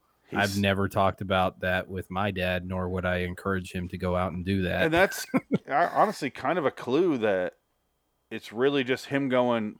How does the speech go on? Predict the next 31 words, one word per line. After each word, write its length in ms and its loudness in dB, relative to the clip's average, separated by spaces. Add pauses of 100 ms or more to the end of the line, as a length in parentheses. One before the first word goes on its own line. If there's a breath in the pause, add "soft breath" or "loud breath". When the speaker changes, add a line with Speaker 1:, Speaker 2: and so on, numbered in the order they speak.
Speaker 2:
"Push 320 0
out 160 2
my 160 -2
son 480 -2
and 280 -10 (280)
take 240 -4
care 180 0
of 80 0
a 60 -2
need 420 0
here." 400 -10 (500)
Speaker 1:
Mm-hmm. 180 -6
Speaker 2:
And 80 2
that's 200 6
also 400 6
happens 420 4
in 120 0
the 60 -2
scene 220 -2
where 120 0
he's 100 -2
like, 140 2
"You 120 0
walk 240 8
out 180 4
that 140 4
door, 240 6
I'm 180 0
gone, 300 4
old 200 -4
man." 360 -8